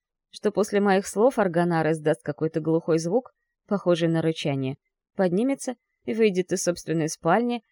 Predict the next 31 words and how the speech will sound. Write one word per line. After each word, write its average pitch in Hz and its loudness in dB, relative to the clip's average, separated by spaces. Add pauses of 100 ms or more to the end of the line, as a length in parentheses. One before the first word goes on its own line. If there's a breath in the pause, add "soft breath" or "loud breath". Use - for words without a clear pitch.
(220)
грохнув 233 4
напоследок 175 0
дверью 170 0
так, 214 0
что - -4
по 214 0
деревянному 180 2
косяку 190 -4
пошли 196 0
трещины. 131 -6 (800)
Почти 190 -2
сразу 214 2
где-то 180 -2
там 233 -2
послышался 165 -2
удар — 160 0 (440)
от 220 -4
которого 185 0
содрогнулся 170 0
весь 156 0
замок, 135 -4 (260)
следом 220 2
еще 170 -2
один, 202 0
не 262 2
менее 226 0
громкий, 190 -2
а - -6
потом 165 -6
стало 135 -6
тихо. - -12